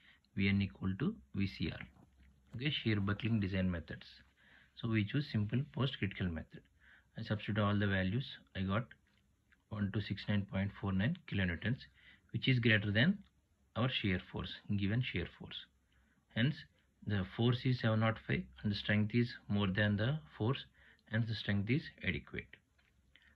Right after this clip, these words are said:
And next, local capacity of the web we are going to calculate. In page number sixty-seven, he mentioned the formula. Okay, and clause number eight point seven point four,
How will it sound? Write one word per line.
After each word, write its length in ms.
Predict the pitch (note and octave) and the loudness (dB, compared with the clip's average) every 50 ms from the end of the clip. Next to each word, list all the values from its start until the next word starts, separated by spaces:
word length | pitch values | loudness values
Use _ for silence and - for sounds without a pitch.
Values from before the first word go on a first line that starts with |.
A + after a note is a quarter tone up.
| _ _ _ - | _ _ _ -2
And 120 | A#2 A#2 A2+ | 2 4 6
next, 360 | A#2+ C3 - - - - - - _ _ _ _ _ _ _ _ _ _ _ - - - - - - - - - - | 6 4 4 -2 -8 -14 -18 -20 _ _ _ _ _ _ _ _ _ _ _ -20 -20 -20 -20 -20 -20 -20 -18 -10 -4
local 300 | A#2 A#2+ A#2+ A#2+ - A#2+ A#2 | 0 0 2 2 2 2 2
capacity 480 | - A2 G#2+ - A2 G#2+ - - - | 2 0 2 2 2 2 2 0 0
of 140 | A2+ G#2 G2+ | 0 0 2
the 100 | A2 G#2 F#2+ | 0 2 2
web 160 | G#2+ A#2 B2 - - | 2 2 0 -2 -2
we 100 | G#2+ G2+ | 0 0
are 80 | G2 G2 | 0 2
going 280 | F#2 G#2 G#2 G2+ G2 F#2+ | 2 2 2 2 4 2
to 80 | B2+ A#2+ | 2 0
calculate. 500 | - G#2 F#2 E2+ - - - - - - - - _ _ _ - - - _ _ - | 0 0 -2 -2 -4 -4 -6 -6 -6 -8 -12 -20 _ _ _ -20 -20 -20 _ _ -4
In 80 | B2 | -4
page 240 | A#2 - A#2+ A#2 A2+ | 2 4 4 4 6
number 200 | A#2+ B2 B2+ B2 | 6 6 6 4
sixty-seven, 680 | A#2 - B2 - - - B2+ - - A#2+ A2+ A#2 B2+ D#3 - - - - | 4 0 -4 -4 0 0 0 0 2 0 2 2 0 0 -2 -8 -6 -2
he 60 | A#2+ | 0
mentioned 360 | G#2+ G#2+ G#2 - A2+ A2 G#2+ | 0 2 2 2 2 2 2
the 80 | A2 G#2 - | 0 0 -2
formula. 440 | - G#2 G#2 G2+ G2 G2 A2 C#3+ - - _ _ _ _ _ _ _ _ _ _ _ _ _ _ _ - | -2 0 0 0 0 0 0 -2 -4 -6 _ _ _ _ _ _ _ _ _ _ _ _ _ _ _ -12
Okay, 240 | G#2+ - - F3 F#3 - - - - - _ _ _ | -10 -4 -2 -4 -4 -4 -10 -20 -20 -20 _ _ _
and 100 | A#2+ A2+ | -6 -2
clause 280 | - A#2 A2 A2 G#2+ G#2 | 2 2 2 4 4 2
number 340 | G#2+ G#2+ A2 A2+ C#3+ F3+ - - _ _ _ _ _ _ | 2 2 2 2 0 -2 -6 -10 _ _ _ _ _ _
eight 200 | G#2 G#2 G2 - | 0 0 0 2
point 220 | - A2 A2 G#2+ G#2 | 2 2 2 2 2
seven 260 | - G#2+ G#2 G2+ G2+ - | 0 0 0 0 0 0
point 160 | G#2+ G#2 G2+ - - - | -2 -2 -2 -2 -4 -2
four, 200 | A2 G#2+ B2 | -2 -2 -2